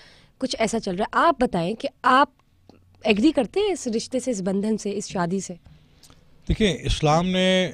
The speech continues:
Speaker 2: इसमें कोई शक नहीं है कि चार शादियों की इजाज़त दी है और इस्लाम में आपको तलाक देने का हक है,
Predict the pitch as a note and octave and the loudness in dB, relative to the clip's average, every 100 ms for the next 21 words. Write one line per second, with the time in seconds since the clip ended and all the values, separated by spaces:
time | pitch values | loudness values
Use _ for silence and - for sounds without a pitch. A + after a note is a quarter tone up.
0 | - - D3+ D3+ F3+ E3+ D#3+ D#3+ D#3 C#3+ | -8 -8 -6 -4 -2 -2 -2 -4 -2 -2
1 | - D3 D3 C#3 C#3 C#3+ D3 B2 B2 B2 | -2 -2 -2 -2 -2 -2 -2 -2 -2 -2
2 | A#2 A#2 D#3+ - _ _ _ - - B2+ | -4 -4 -6 -12 _ _ _ -20 -10 -8
3 | B2 - C#3+ C#3 D3+ D3+ D3+ D3+ C#3+ A2 | -6 -6 -4 -2 -2 -2 -2 -2 -4 -10
4 | - A#2+ A#2+ C#3 B2 C3+ C3 B2 C#3 C#3 | -10 -8 -8 -8 -6 -2 -2 -2 -4 -4
5 | C3+ C#3 G#2+ A#2+ C#3+ C#3 D3 | -4 -6 -6 -6 -6 -6 -8